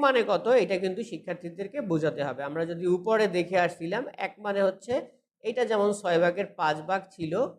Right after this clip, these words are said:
যদি আমি এক নেই, তাহলে পুরোটা নেওয়া লাগে, অর্থাৎ এই ফিতাটা পুরোটা নেওয়া লাগে। এটা যদি ফিতা দড়ি, অন্য কিছু দড়ি, তাহলে পুরোটা। তাহলে আমার ভাগ হয় কয়টা? ভাগ হয় ছয় ভাগের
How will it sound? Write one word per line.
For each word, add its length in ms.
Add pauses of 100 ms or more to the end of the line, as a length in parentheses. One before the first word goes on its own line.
(300)
যদি 160
আমি 180 (260)
এক 80 (640)
নেই, 260 (140)
তাহলে 240 (120)
পুরোটা 340
নেওয়া 260
লাগে, 220
অর্থাৎ 260 (120)
এই 180
ফিতাটা 400
পুরোটা 380
নেওয়া 240
লাগে। 200
এটা 180
যদি 140
ফিতা 340
দড়ি, 320
অন্য 240
কিছু 280
দড়ি, 320
তাহলে 280 (100)
পুরোটা। 320 (480)
তাহলে 220
আমার 200 (140)
ভাগ 220
হয় 180
কয়টা? 320
ভাগ 280
হয় 140 (100)
ছয় 220
ভাগের 340